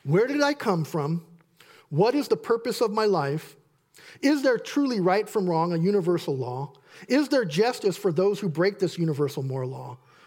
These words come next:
Will I live on, and if so, can I live forever, and can it be in peace, right?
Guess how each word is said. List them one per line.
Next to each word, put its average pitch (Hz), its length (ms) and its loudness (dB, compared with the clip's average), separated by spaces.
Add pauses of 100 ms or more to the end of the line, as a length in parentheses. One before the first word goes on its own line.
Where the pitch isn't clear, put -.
Will 220 360 2
I 220 120 4
live 196 280 2
on, 185 200 2
and 175 100 -2
if 175 140 -2
so, 165 180 0
can 165 160 -6
I 147 100 -4
live 151 220 0
forever, 139 400 -4
and 139 140 -6
can 185 140 -6
it 160 100 -6
be 170 100 -4
in 135 120 -4
peace, - 520 -10 (300)
right? 147 280 -4